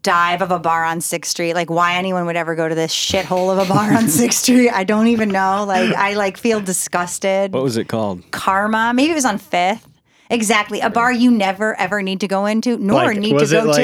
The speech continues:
Speaker 1: to.
Speaker 2: was it, like, uh, ironic, like C A R M A, or was it, like, K?
Speaker 1: It's K.
Speaker 2: Okay.
Speaker 1: K. And, like,
Speaker 2: All right.
Speaker 1: they had some sort of, like,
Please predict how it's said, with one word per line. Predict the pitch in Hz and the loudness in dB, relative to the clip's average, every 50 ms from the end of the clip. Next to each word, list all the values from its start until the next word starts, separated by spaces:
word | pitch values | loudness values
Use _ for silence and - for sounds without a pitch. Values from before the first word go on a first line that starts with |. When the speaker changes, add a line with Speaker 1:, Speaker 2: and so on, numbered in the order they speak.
| 226 185 180 | 2 0 0
Speaker 1:
to. | 185 - - | -2 0 0
Speaker 2:
was | 143 135 139 | 0 2 2
it, | 123 | 0
like, | 123 113 107 101 95 | 0 0 -2 -2 -2
uh, | 117 107 98 95 92 90 90 87 | -2 -2 0 0 0 0 -2 -2
ironic, | - 117 117 107 107 104 98 98 107 107 101 - | -2 -2 0 0 0 0 0 0 -2 -2 -2 -2
like | 101 92 - - | -4 -4 -4 -4
C | - - - - 107 104 | -2 -2 0 0 0 0
A | 107 110 113 | 0 0 0
R | 113 113 117 120 | 0 0 0 0
M | 123 120 127 | 0 0 0
A, | 127 127 127 | 0 0 0
or | 113 | 0
was | 101 98 92 | -2 -2 -2
it, | 87 | -4
like, | 78 82 90 - - _ _ | -4 -4 -6 -8 -12 _ _
K? | - - 233 | -2 0 0
Speaker 1:
It's | 226 - - | 0 0 -4
K. | - - 208 180 - - - 165 - | -4 -2 -2 -2 -2 -4 -6 -6 -6
Speaker 2:
Okay. | 220 185 - 208 185 180 175 | -6 -4 -2 -2 -2 0 -2
Speaker 1:
K. | 185 - | -2 0
And, | - 247 254 | 2 4 4
like, | 262 254 | 4 2
Speaker 2:
All | |
right. | 254 | 2
Speaker 1:
they | 294 269 | 2 0
had | 254 247 247 | 0 0 0
some | - 254 247 247 | 0 2 2 2
sort | - 254 240 | 2 2 2
of, | 220 202 175 - - - - - - _ _ | 0 0 -4 -8 -14 -18 -18 -20 -20 _ _
like, | - 202 196 185 180 170 - | -4 -2 -2 -2 -2 -6 -12